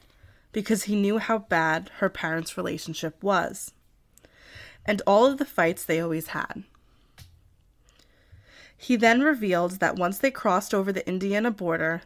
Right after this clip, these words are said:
that Martinson told him she had been the one to kill both of her parents. He said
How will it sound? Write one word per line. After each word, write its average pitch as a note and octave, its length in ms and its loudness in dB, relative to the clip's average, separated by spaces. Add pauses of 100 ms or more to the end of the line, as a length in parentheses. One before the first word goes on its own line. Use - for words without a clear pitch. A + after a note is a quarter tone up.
that F3+ 140 0
Martinson G#3+ 540 0
told F#3+ 360 0
him E3+ 340 -4 (680)
she - 300 -2
had G#3+ 180 -4
been G3 160 2
the F#3+ 100 0
one E3 260 -4
to D#3 120 -8
kill E3 240 -6
both D#3+ 240 -6
of D#3+ 120 -10
her D3+ 100 -6
parents. - 580 -8 (2000)
He A#3 180 -2
said B3 460 2